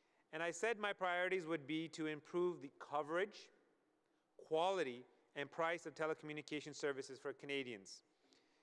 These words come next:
Euh, j'avais mentionné que mes priorités étaient d'améliorer la couverture, la qualité et surtout les prix des télécommunications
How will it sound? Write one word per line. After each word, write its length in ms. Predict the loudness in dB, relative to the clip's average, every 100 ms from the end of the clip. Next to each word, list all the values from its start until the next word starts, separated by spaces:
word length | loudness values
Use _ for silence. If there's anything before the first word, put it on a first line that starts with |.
| _ -4
Euh, 180 | 0 0
j'avais 480 | 2 2 2 2
mentionné 720 | 2 0 0 0 2 2 0 0
que 240 | 2 4
mes 180 | 4 0
priorités 800 | 0 2 4 4 2 2 2 4
étaient 420 | 2 -2 2 2 2
d'améliorer 840 | 0 0 0 4 6 6 4 2 -6 -20 _
la 100 | -4
couverture, 720 | -2 0 0 0 0 4 4 4 -2 -20 -20 _ -6
la 160 | -2 0
qualité 720 | 0 0 -2 2 4 4 0 -10 _ _
et 100 | -6
surtout 520 | -4 0 0 0 -2 0
les 180 | 2 2
prix 260 | 0 -2
des 240 | 2 2 2
télécommunications 1200 | 2 0 -2 -10 -8 -4 -2 -2 -2 2 2